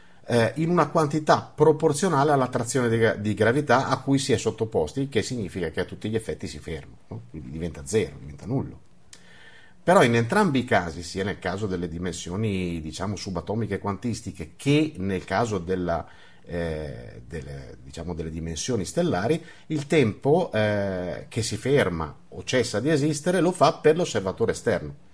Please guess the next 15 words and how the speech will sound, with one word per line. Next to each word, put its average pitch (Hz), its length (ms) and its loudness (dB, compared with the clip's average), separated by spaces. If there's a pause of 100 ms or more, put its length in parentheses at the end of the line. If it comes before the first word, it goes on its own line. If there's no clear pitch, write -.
(420)
Quindi 131 200 0
se 143 120 4
diventassimo 147 680 2
così 139 320 2
piccoli 98 560 -4
o - 100 -12
così 78 220 -10
grandi 78 460 -2 (300)
da 110 140 2
essere 113 260 2
appunto 123 380 0
paragonabili 98 680 0
a 95 60 0
un 101 100 -2
quark 107 460 -2